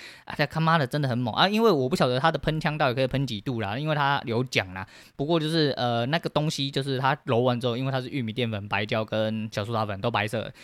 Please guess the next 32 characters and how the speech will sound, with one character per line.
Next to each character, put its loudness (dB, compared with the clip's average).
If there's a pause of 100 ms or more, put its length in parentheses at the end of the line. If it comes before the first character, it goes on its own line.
所 4
以 10
他 8
揉 8
完 6
就 -2
是 2
像 0
一 -4
团 -4
白 0
白 0
的 -2
面 -2
团。 -8 (440)
可 0
是 4
他 4
就 2
是 2
在 4
做 2
包 6
覆 -2
的 -2
之 -4
后 4
呢， -4
那 -2
个 -2
小 -6
强， -10